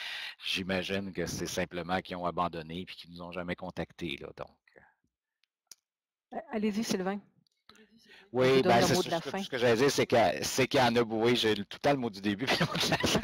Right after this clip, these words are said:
Speaker 1: Je reste hab-, je suis habitué, c'est comme ça ici aussi, de toute façon, donc c'est pas
Speaker 2: Ça prend
Speaker 1: particulier.
Speaker 2: quelqu'un pour
Speaker 1: Mais,
Speaker 2: le faire.
Speaker 1: euh,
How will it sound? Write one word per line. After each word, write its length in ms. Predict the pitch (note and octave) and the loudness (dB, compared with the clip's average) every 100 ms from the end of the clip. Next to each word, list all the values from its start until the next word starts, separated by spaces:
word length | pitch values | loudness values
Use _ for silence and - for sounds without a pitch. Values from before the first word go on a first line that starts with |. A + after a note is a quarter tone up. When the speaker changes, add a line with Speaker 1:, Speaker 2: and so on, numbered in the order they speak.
| - A3 G3 - - - | -2 -4 -8 -6 -6 -6
Speaker 1:
Je 100 | - | -2
reste 220 | C#3+ - | -2 2
hab-, 160 | C#3+ C3 | 2 2
je 320 | - G#2+ - | 0 0 0
suis 80 | D#3 | 2
habitué, 300 | C#3+ - D3+ | 0 2 0
c'est 100 | D3 | 2
comme 160 | E3+ D3 | 2 2
ça 140 | E3 | 4
ici 200 | D3 - | 2 2
aussi, 280 | C3+ A#2+ C3 | 0 2 2
de 100 | A#2 | 2
toute 160 | - - | 2 0
façon, 340 | G2+ G2 G2 | 0 0 -6
donc 180 | F#2+ F#2 | -6 -8
c'est 160 | F#2+ - | -10 -8
pas 100 | F2 | -6
Speaker 2:
Ça 140 | D#4+ | -6
prend 80 | - | -4
Speaker 1:
particulier. 180 | D#4 - | -6 -4
Speaker 2:
quelqu'un 320 | C4+ B3+ B3 | -4 -2 -2
pour 80 | A3 | 2
Speaker 1:
Mais, 120 | - | 4
Speaker 2:
le 20 | |
faire. 1120 | A2+ A2+ A2 A2 G#2 G#2 G#2 G1+ - - B1+ | 6 6 6 6 6 4 2 0 -8 -10 -6
Speaker 1:
euh, 260 | G#2 B2+ | -2 0